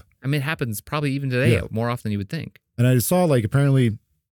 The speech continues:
Speaker 2: ver-, uh, fires tend to go more vertical than horizontal, but in time, like, the fire would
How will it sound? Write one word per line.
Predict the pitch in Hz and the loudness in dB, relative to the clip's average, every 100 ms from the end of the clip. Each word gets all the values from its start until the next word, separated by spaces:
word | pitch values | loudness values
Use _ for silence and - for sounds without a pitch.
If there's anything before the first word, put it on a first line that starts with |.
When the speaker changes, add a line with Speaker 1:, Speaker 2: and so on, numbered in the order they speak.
| _ _ _ - | _ _ _ -6
Speaker 2:
ver-, | 131 | -4
uh, | 120 104 98 | 0 0 0
fires | 135 120 - | 2 2 2
tend | 117 | 2
to | |
go | 110 110 | 4 4
more | 101 98 92 | 4 2 2
vertical | 104 120 110 | 2 2 0
than | 92 95 | 0 0
horizontal, | 95 90 117 117 | 0 0 2 2
but | 92 92 92 | 0 -2 -2
in | 98 | -6
time, | - 156 156 139 | -2 0 2 2
like, | 107 95 | 2 0
the | 92 | -4
fire | - 143 117 101 | -4 0 2 2
would | 98 131 104 80 | 2 2 0 -4